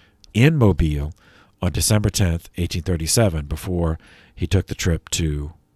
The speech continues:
Iowa. So this connects. We talked about Portier before and the, uh, uh, the carving of, of Mississippi and Alabama out of the Diocese of Louisiana and the two Floridas. So this connects Loras with,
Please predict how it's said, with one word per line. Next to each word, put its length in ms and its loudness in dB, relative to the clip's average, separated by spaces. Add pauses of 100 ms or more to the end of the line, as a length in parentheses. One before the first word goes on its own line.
(160)
Iowa. 340 -2 (840)
So 200 2
this 200 2
connects. 480 2
We 80 0
talked 240 6
about 220 2
Portier 400 2
before 520 -2 (580)
and 240 0
the, 200 -2
uh, 260 -2 (720)
uh, 160 2
the 80 -2
carving 460 4
of, 300 -2
of 120 -4
Mississippi 480 0
and 80 0
Alabama 640 0
out 240 0
of 240 0
the 100 -8
Diocese 460 -2
of 100 -6
Louisiana 520 -4
and 80 -4
the 40 -6
two 140 -6
Floridas. 500 -8 (1500)
So 380 0
this 160 0
connects 400 0
Loras 500 0
with, 560 -8